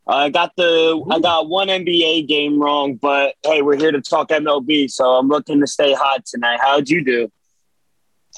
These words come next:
Speaker 2: Um, I think my tally site picks went five and five. Um, just having a little look now. I think I got my lock in. Yes, the,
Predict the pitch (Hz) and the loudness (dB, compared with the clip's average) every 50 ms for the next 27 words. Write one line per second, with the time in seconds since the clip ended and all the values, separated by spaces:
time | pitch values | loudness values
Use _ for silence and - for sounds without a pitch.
0 | - - - - _ _ _ _ _ _ _ - 139 165 185 190 196 190 165 135 | -18 -18 -20 -20 _ _ _ _ _ _ _ -2 0 2 2 0 -2 -4 -2 -2
1 | 233 262 254 233 202 - - 254 285 262 - 247 214 - - 196 - - - 170 | -2 0 0 -2 -2 -2 -2 -4 -2 -2 -2 -2 -2 -2 -2 -4 -4 -4 -4 -6
2 | 143 - - 180 185 185 180 165 165 143 127 - - - 170 170 156 120 107 107 | -6 -4 0 2 2 2 2 0 -2 -4 -6 -8 -6 -2 0 2 2 2 0 -2
3 | 120 147 170 165 - - - - - - 160 156 160 160 160 160 160 156 151 135 | -2 -2 -4 -4 -6 -10 -10 -6 -2 0 2 4 4 4 4 4 2 0 -4 -6
4 | - - - _ _ _ _ _ _ _ _ _ _ _ - - - - 131 131 | -10 -14 -20 _ _ _ _ _ _ _ _ _ _ _ -10 -4 -2 0 0 0
5 | 127 127 131 131 135 143 127 135 139 143 131 - 180 190 165 160 - - 233 220 | 0 0 0 0 0 0 0 0 0 0 0 0 0 2 2 2 2 0 0 0
6 | 214 202 196 220 202 185 175 170 170 180 180 165 - - 143 131 131 131 139 143 | 0 0 0 0 0 0 0 0 0 0 0 -2 0 0 0 0 0 0 0 0
7 | 135 - - 165 147 135 147 139 110 | -2 -2 -4 -6 -6 -4 -4 -4 -4